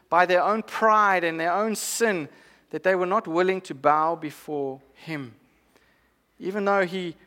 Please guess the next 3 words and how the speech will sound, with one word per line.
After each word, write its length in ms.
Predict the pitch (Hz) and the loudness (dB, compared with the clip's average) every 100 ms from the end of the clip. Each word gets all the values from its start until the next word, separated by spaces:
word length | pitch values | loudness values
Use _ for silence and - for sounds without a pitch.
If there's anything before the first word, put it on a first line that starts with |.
| - | -8
repeatedly 1000 | 160 - 220 233 - 185 180 185 170 - _ _ _ - | -8 -6 -6 -4 -6 -10 -8 -6 -6 -8 _ _ _ -18
stated 680 | - - 220 226 220 - | -12 -2 4 4 4 -2
and 220 | 170 156 | -4 -4